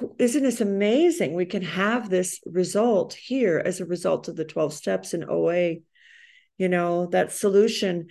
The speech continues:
So yes, I, I can really relate to that prayer. And that's why, you know, for me, um, I did have a lot of physical pain when I was getting recovered because of injuries that I had from compulsive exercise. And,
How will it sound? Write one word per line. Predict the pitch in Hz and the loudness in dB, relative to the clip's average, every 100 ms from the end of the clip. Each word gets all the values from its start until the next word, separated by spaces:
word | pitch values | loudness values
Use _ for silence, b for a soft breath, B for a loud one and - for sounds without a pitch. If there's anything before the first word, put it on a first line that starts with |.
| B B | B B
So | - 247 226 220 | 0 4 8 8
yes, | 190 190 240 226 233 | 6 6 6 4 2
I, | 214 226 | 0 0
I | 220 254 | 0 0
can | 262 277 185 | 0 -2 0
really | 202 233 254 247 233 | 2 4 6 6 6
relate | 214 202 185 170 - | 2 2 2 0 -4
to | 196 | -2
that | 185 - - | -2 -4 0
prayer. | 202 196 190 185 - | 2 4 4 2 -2
And | 196 | -2
that's | 214 247 277 - | 0 0 -2 -4
why, | 240 220 214 208 202 B B - | 0 2 2 0 -4 B B 0
you | 262 | 4
know, | 269 | 4
for | 262 262 | 4 2
me, | 254 277 269 - | 2 2 0 -2
um, | - 214 202 - | -4 -2 -4 -2
I | 196 | -2
did | 208 233 | 4 4
have | 214 196 | 4 2
a | |
lot | 190 180 | 2 2
of | 180 | 0
physical | 185 180 196 185 | -4 -4 -2 -4
pain | 175 190 185 185 170 | -2 -2 0 0 -2
when | 165 | -4
I | 165 160 | -4 -2
was | 160 151 | -4 -2
getting | 170 175 190 | 0 0 0
recovered | 170 - 180 175 165 156 | -4 0 0 2 2 0
because | 170 - 160 | -2 -2 -2
of | 165 | -2
injuries | - 202 190 190 170 160 160 160 - B B B B | -2 -2 0 0 2 2 0 -4 -14 B B B B
that | 190 175 | 0 2
I | 180 | 2
had | 175 170 170 170 | 0 -2 -2 -4
from | 180 165 | -6 -8
compulsive | 196 170 175 165 175 | -8 -2 0 0 -2
exercise. | 170 165 - 175 180 175 165 165 165 180 | -2 -2 -6 -4 -4 -4 -2 -2 -2 -4
And, | 175 | -6